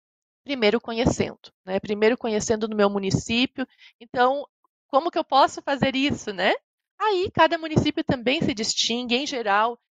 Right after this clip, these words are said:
existe um número, um cinco meia, que ele está relacionado às prefeituras municipais, onde a gente pode entrar em contato,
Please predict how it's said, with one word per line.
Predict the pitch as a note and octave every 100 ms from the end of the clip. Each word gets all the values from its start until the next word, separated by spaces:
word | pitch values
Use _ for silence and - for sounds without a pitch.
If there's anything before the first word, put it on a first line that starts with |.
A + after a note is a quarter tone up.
| _
existe | A3 A#3+ - C4+
um |
número, | A3 A#3+ B3+ G#3
um | A3+
cinco | C#4+ A#3 B3+ A#3+
meia, | G#3+ G3+ A3 A3 - - _
que | -
ele | G#3+ G#3+
está | A#3+ G#3
relacionado | A#3 A3 G#3 - G3+ F#3+ G#3+ G#3
às | A3+
prefeituras | - B3 G#3+ G3 A3+ B3 G#3+
municipais, | G3+ F#3+ - - F3+ F3+ F#3 - - _ _ -
onde | G#3 G#3
a |
gente | G#3 -
pode | - G3+ G#3+ G3+ G3 F#3
entrar | G3 G3+ G#3+
em | A#3
contato, | G#3+ - F3+ G3